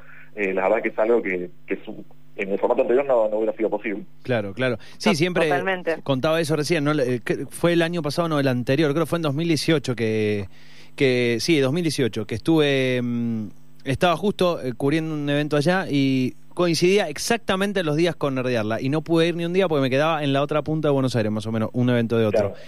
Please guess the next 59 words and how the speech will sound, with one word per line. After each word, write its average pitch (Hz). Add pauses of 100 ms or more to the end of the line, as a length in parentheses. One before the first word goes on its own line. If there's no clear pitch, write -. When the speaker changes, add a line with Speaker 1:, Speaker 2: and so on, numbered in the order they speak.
(120)
Speaker 1:
y 151
Speaker 2:
Y -
me 156
Speaker 1:
por 165
Speaker 2:
dio 196
Speaker 1:
suerte, 220
Speaker 2:
una 139
Speaker 1:
bueno. 123 (340)
Speaker 2:
tremendo 170
la 127
bronca 131
que 127
me 123
dio. 113
Bueno, 123
ahora, 127
n-, 123
ya -
sé 170
que 165
no 165
es 165
lo 160
mismo 165
el 131
networking, 131
que 123
ir, 135
que 120
venir, 123
que 117
tomarte 113
una 110
birrita 110
con 127
alguien, 135
que 113
ir, 127
que 117
esto, 117
que 104
charlar, 117
que 104
te 101
intercambiar 113
un 117
número, 120
pero 123
bueno, 139 (400)
eh, 123
es 160
lo 165
que 160
hay 180
y 147
funciona. 160 (240)
Creo 180
que, 170
eh, 120